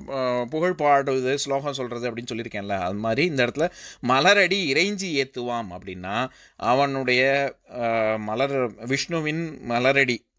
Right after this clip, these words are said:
ஆ, அதை இறைஞ்சி வணங்கி நாம், ஆ, வாழ்த்துவா-, வாழ்த்துறது, வணங்குறது, இது ரெண்டுமே ஒண்ணு. ஆக்சுவலா நம்ம "வாழ்த்த வயதில்லை வணங்குகிறோம்" அப்படின்னு சொல்றோமே, அதுவே தப்பு. ஏன்னா "நமச்சிவாய வாழ்க",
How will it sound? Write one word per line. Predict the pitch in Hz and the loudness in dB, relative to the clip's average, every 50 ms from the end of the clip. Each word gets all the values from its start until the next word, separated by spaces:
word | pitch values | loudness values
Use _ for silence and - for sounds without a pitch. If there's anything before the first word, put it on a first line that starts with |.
| _ _ _ _ _ _ - 139 | _ _ _ _ _ _ -16 -10
ஆ, | 117 117 117 117 113 113 113 110 110 85 69 | -6 -4 -2 -2 0 2 2 2 0 0 -2
அதை | 64 85 120 120 135 135 160 220 - - _ - - - - _ - | -2 -2 0 2 2 2 2 0 -4 -10 _ -20 -20 -20 -20 _ -4
இறைஞ்சி | 131 143 160 175 180 180 185 170 165 156 135 - _ _ | 0 4 4 6 6 4 2 0 -4 -4 -4 -6 _ _
வணங்கி | - - 113 107 110 127 156 170 170 175 170 214 277 - - _ _ - | -20 -10 -6 -4 -2 -2 -2 -2 -4 -6 -8 -8 -10 -10 -12 _ _ -14
நாம், | - 123 120 131 190 240 - - _ _ - | -8 -4 -2 -2 -2 -4 -6 -12 _ _ -6
ஆ, | 143 131 120 120 120 113 | -2 2 4 4 4 4
வாழ்த்துவா-, | 107 110 117 120 123 120 - - 117 107 110 110 113 113 117 113 110 107 113 | 4 4 4 4 4 0 -6 -10 -8 -8 -4 -2 -2 -2 -2 -2 -4 -2 2
வாழ்த்துறது, | 127 139 170 180 - - 180 165 170 190 185 | 4 4 4 4 2 -2 -4 -2 -2 -2 0
வணங்குறது, | 160 147 156 156 151 151 135 123 | 0 0 0 -2 -2 -2 -2 -2
இது | 117 110 113 | -2 0 0
ரெண்டுமே | 113 117 139 156 160 175 175 143 117 | 0 0 0 -2 -2 0 0 0 0
ஒண்ணு. | 131 147 147 - - - | 0 -2 -4 -6 -8 -12
ஆக்சுவலா | 98 101 - - 127 127 127 127 127 127 | -14 -12 -10 -6 -4 -2 -2 -2 -2 -2
நம்ம | 127 117 120 117 117 - - - _ _ | -4 -4 -4 -6 -6 -8 -12 -20 _ _
"வாழ்த்த | 120 127 156 185 175 190 175 | 4 4 4 4 2 0 2
வயதில்லை | 147 139 147 147 147 151 143 139 147 147 | 2 2 2 2 0 0 0 0 0 0
வணங்குகிறோம்" | 131 123 123 147 151 147 143 127 131 131 131 131 123 | 0 -2 -4 -4 -2 -2 -2 0 0 0 0 0 -2
அப்படின்னு | 117 110 120 123 131 | -2 -4 -4 -4 -4
சொல்றோமே, | 139 123 113 117 113 104 104 110 | -6 -4 -4 -4 -4 -4 -2 -2
அதுவே | 131 123 110 123 135 143 139 | -2 0 0 0 0 0 0
தப்பு. | - 120 110 - - 131 - - _ _ - - _ _ | 0 -2 -4 -2 -4 -6 -6 -8 _ _ -20 -20 _ _
ஏன்னா | - 120 139 151 156 | 2 4 4 4 2
"நமச்சிவாய | 139 120 131 156 - - 190 175 165 160 165 165 160 | 0 0 -2 -2 0 0 2 4 4 6 6 4 4
வாழ்க", | 151 147 147 151 147 143 151 151 147 139 127 | 4 4 2 2 2 2 2 2 2 2 -2